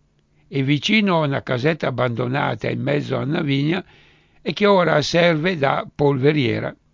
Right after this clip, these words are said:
e là pure abitano spiriti di morti che appaiono talvolta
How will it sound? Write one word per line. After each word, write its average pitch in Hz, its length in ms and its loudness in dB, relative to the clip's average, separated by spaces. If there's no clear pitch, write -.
e 156 240 0
là 131 240 2
pure 220 480 4
abitano 143 560 0
spiriti 139 840 0
di 120 220 -6
morti 156 640 0
che 170 140 -2
appaiono 147 580 0
talvolta 170 680 -2